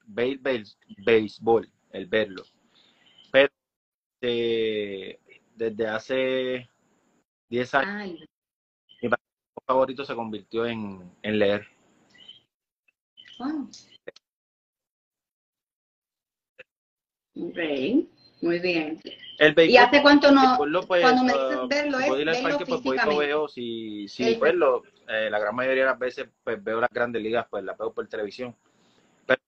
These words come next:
Speaker 1: eh, ya hace cinco años yo me retiré de, de jugar béisbol, pues,
Speaker 2: Ok.
Speaker 1: lo que hago es que lo veo y digo que es mi pasatiempo favorito.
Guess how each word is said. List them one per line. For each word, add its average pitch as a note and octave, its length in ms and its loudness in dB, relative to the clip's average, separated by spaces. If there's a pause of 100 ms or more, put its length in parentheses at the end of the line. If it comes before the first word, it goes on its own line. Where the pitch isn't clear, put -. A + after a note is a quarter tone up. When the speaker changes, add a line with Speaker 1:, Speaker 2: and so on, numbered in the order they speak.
(340)
Speaker 1:
eh, D3 340 4 (300)
ya A#2 300 0
hace B2+ 800 -6
cinco B2+ 340 -6
años B2 220 -4
yo B2+ 100 -4
me B2+ 100 -4
retiré B2 400 -2
de, A#2 220 -4
de A#2+ 180 -6
jugar A#2+ 140 -6
béisbol, B2 320 -4
pues, A2+ 200 -4
Speaker 2:
Ok. F#2+ 120 -10 (240)
Speaker 1:
lo G2+ 140 -8
que G#2+ 60 -2
hago B2 120 -2
es C#3+ 60 -10
que - 100 -6
lo D3+ 100 -2
veo E3 160 2
y C3 140 -4
digo C3 180 -6
que D3 80 -6
es C3 60 -10
mi C3+ 80 -10
pasatiempo C#3 480 -8
favorito. A2+ 440 0